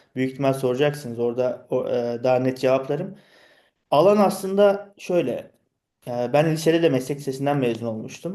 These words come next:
E, ve aktif olarak kod yazıyordum aslında on dört yaşından beri. Üniversiteye geldiğimde de kod yazabiliyordum. Ve şunu görmüştüm. E, sadece yazılım var hayatımızda. Başka hiçbir şey görmemiştim. Sonra Akın hocamız vardı galiba. Bu, e, robotik derslerine vesaire de o giriyordu.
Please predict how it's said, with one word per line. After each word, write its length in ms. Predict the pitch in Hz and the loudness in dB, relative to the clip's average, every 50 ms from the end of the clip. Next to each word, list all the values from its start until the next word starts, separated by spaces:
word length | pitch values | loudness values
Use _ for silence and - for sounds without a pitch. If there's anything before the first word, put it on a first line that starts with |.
| 196 - - | -10 -8 -4
E, 260 | 131 127 123 123 131 | -2 0 0 2 2
ve 280 | 151 156 - - - - | 2 2 0 -2 -4 -2
aktif 300 | - 151 147 147 - - | -2 -2 -2 -2 -2 0
olarak 260 | 156 156 160 165 160 - | 2 4 4 4 2 2
kod 160 | 160 147 143 | 0 0 2
yazıyordum 400 | 143 139 139 147 131 135 117 110 | 0 0 0 0 -2 -4 -4 -10
aslında 340 | 117 110 - - 131 117 123 | -12 -14 -16 -14 -10 -6 -6
on 160 | 123 123 120 | -4 -2 -2
dört 180 | 117 117 117 | -4 -4 -4
yaşından 520 | 120 117 117 120 120 117 117 117 113 117 - - | -8 -8 -8 -8 -8 -6 -6 -8 -8 -10 -14 -10
beri. 280 | 123 117 117 120 135 | -10 -8 -6 -6 -6
Üniversiteye 500 | 135 131 131 123 127 123 123 - 131 127 | -6 -4 -2 -2 -2 -2 -2 -2 -4 0
geldiğimde 320 | 131 127 127 127 135 139 131 | 2 2 2 2 0 0 -2
de 100 | 131 131 | -2 -2
kod 160 | 123 117 117 | -4 -4 -4
yazabiliyordum. 640 | 120 113 123 123 123 127 131 131 - - 151 147 - - _ _ _ _ _ _ _ _ _ - | -4 -4 -4 -4 -4 0 0 0 0 -2 -6 -10 -12 -20 _ _ _ _ _ _ _ _ _ 0
Ve 80 | 175 185 | 0 2
şunu 280 | 185 - 196 202 202 | 2 4 4 4 6
görmüştüm. 680 | 190 156 135 123 120 120 - - - 190 196 190 - 139 | 6 6 6 6 2 -2 -6 -6 -6 -6 -6 -4 -2 0
E, 400 | 131 135 131 131 131 135 135 131 135 - - _ _ _ _ _ _ _ _ - | 2 4 6 6 6 6 4 2 0 -4 -12 _ _ _ _ _ _ _ _ -20
sadece 440 | - - - 175 165 156 147 156 | -12 -2 4 6 6 6 8 6
yazılım 340 | 160 151 143 147 156 156 139 | 4 4 4 4 0 2 2
var 120 | 120 113 117 | 2 2 2
hayatımızda. 680 | 117 120 120 117 - - 117 113 113 120 147 165 160 | 4 2 2 2 0 -8 -14 -14 -10 -6 -4 0 0
Başka 260 | 139 135 135 - 170 | 0 0 0 -2 -2
hiçbir 160 | 147 - - | -2 -2 -2
şey 120 | - 143 135 | -2 0 2
görmemiştim. 680 | 139 135 131 123 117 117 120 120 - - 160 180 175 - _ _ _ _ _ _ _ | 2 2 2 2 -2 -6 -10 -14 -12 -12 -12 -12 -12 -16 _ _ _ _ _ _ _
Sonra 220 | - 202 196 180 | 2 4 6 6
Akın 380 | 156 160 156 - 185 190 185 - | 6 4 4 2 -2 -2 -2 -2
hocamız 420 | 139 135 131 131 127 123 120 120 | 0 0 2 2 0 0 -2 -2
vardı 280 | 120 120 117 110 123 110 | -2 -2 -2 -4 -4 -4
galiba. 480 | 127 120 120 123 123 123 120 120 117 | -4 -2 -2 -2 -4 -4 -6 -6 -6
Bu, 240 | 123 127 123 127 - 123 | -6 -6 -6 -4 -2 -2
e, 100 | 123 120 | -2 0
robotik 420 | 120 123 123 131 127 131 127 - | 2 0 2 0 0 -2 -4 -4
derslerine 420 | - 127 123 123 - 131 123 123 123 | -2 -2 -2 -2 -2 -4 -4 -4 -2
vesaire 400 | 123 123 123 127 127 123 123 120 | -4 -4 -2 -2 -4 -4 -2 -2
de 40 | 123 | -4
o 120 | 123 123 | -4 -4
giriyordu. 500 | 123 123 120 117 117 123 123 - - - | -6 -8 -8 -8 -10 -10 -12 -12 -12 -16